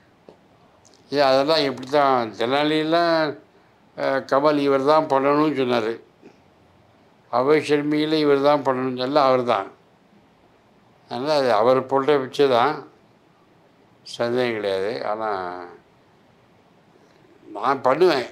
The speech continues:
ஏதாவது செய்-, கொடுத்த ரோலை பண்ணுவேன். கூப்பிடலையா வருத்தப்பட மாட்டேன்.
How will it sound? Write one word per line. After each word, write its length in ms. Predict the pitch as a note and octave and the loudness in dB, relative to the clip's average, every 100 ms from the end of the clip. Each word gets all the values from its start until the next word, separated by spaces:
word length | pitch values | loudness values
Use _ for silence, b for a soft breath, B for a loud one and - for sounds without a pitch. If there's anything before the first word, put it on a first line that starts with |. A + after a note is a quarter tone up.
| - | -12
ஏதாவது 340 | A2+ C3 C3+ | -2 -2 -2
செய்-, 160 | - B2 | -4 -4
கொடுத்த 320 | A#2+ C#3+ C#3 | -4 -2 0
ரோலை 260 | C3 C#3+ C#3 | 0 0 0
பண்ணுவேன். 500 | B2+ B2+ B2+ B2+ A#2+ _ - | -2 0 -2 -4 -10 _ -2
கூப்பிடலையா 640 | E3+ D#3 C#3+ C3+ C#3 B2 - - b b _ - | -2 0 2 2 4 2 -2 -18 b b _ -4
வருத்தப்பட 520 | B2+ B2+ B2+ A2 G#2+ | -4 -2 -4 -4 -4
மாட்டேன். 300 | G#2 F#2+ G#2+ | -6 -10 -16